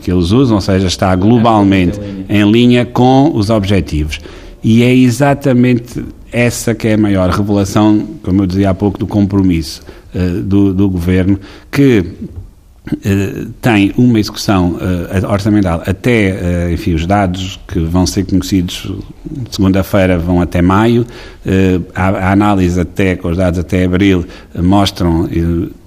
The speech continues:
Speaker 1: exatamente a mesma tendência. Em maio, eh, os dados preliminares que tenho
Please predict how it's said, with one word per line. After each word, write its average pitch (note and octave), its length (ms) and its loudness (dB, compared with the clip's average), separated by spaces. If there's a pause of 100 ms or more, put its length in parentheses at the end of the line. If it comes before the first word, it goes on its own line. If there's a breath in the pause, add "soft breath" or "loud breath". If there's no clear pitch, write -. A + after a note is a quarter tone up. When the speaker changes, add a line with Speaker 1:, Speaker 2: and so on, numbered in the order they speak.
Speaker 1:
exatamente F#2+ 640 0
a F#2+ 40 0
mesma E2+ 260 0
tendência. G#2 720 2
Em F2+ 80 2
maio, F2+ 460 0 (240)
eh, D#2+ 320 -8
os - 80 -16
dados F2 240 -4
preliminares F2 640 0
que - 120 -14
tenho D#2+ 440 -2